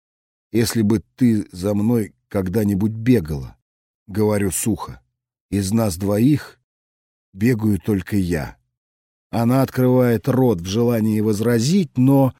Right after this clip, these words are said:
должно быть, слов не находит и в итоге выдаёт: «У меня не может быть секса». Прав, Макс. Эта девочка — моя погибель. Честное слово.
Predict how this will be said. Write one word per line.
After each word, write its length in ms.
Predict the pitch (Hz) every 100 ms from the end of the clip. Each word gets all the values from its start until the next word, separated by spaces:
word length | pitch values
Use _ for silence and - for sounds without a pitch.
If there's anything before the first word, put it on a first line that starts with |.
| _ -
должно 480 | 117 120 104 120
быть, 180 | 113 113
слов 560 | - 131 135 - - -
не 180 | 101 113
находит 680 | 120 117 - 107 85 - - _ _ _ -
и 120 | 160
в 120 | 156
итоге 380 | 147 170 135 127
выдаёт: 720 | 131 131 143 123 82 - _ _ _ _ _ _ _
«У 80 | 113
меня 300 | 131 139 151
не 140 | 147 160
может 420 | 175 139 104 85
быть 360 | 80 78 - _
секса». 640 | - 131 107 - 73 69 _ _ _ _ _ _
Прав, 360 | 123 127 113 -
Макс. 540 | 117 104 - - - _ _ _ _ -
Эта 260 | 110 156
девочка — 720 | 131 123 147 139 - - 139 127
моя 340 | 120 110 110
погибель. 680 | 95 113 104 98 92 85 73 - _ _ _ _
Честное 520 | - 131 139 - 127 113
слово. 520 | - 98 87 78